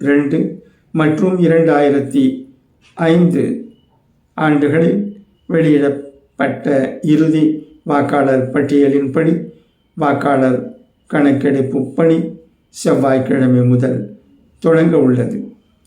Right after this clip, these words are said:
அந்த பட்டியலில் பெயர் இருப்பவர்களின் வீடுகளுக்கு அலுவலர்கள் சென்று அவர்களின் விவரத்தை கேட்டு வாக்காளர் கணக்கெடுப்பு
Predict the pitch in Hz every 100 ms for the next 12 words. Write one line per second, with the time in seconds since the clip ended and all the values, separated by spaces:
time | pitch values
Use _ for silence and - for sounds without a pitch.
0 | - - 165 180 190 180 - - - 151
1 | 165 156 151 151 143 - - _ _ _
2 | - 151 156 160 - - - _ _ -
3 | 151 151 - 147 139 131 135 131 120 -
4 | - _ _ 147 151 139 127 127 123 -
5 | 131 107 - - _ _ _ _ _ _
6 | - 147 143 135 135 123 160 170 - -
7 | _ _ - - 160 143 131 147 175 -
8 | - - _ _ 156 147 131 131 131 123
9 | 120 - - _ _ _ _ _ _ _
10 | _ - 156 165 165 170 - 123 117 -
11 | - _ _ _ _ _ _ _ _ _
12 | _ - 151 147 - 156 135 131 - -
13 | _ - - 156 127 139 131 131 123 147
14 | 139 123 143 131 - -